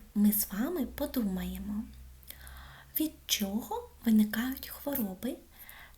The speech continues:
та які корисні звички допомагають зберегти наше здоров'я.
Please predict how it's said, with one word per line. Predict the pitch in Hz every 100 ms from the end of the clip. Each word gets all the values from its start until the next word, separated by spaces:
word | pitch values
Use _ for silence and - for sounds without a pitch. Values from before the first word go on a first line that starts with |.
| - -
та | 233 190 202 - - - -
які | 269 262 - 262
корисні | - 214 214 202 - 190
звички | 185 185 190 294 427 - - 208 - -
допомагають | 214 214 190 180 190 294 415 -
зберегти | - - 190 185 - 240
наше | 208 214 220
здоров'я. | - 226 214 - -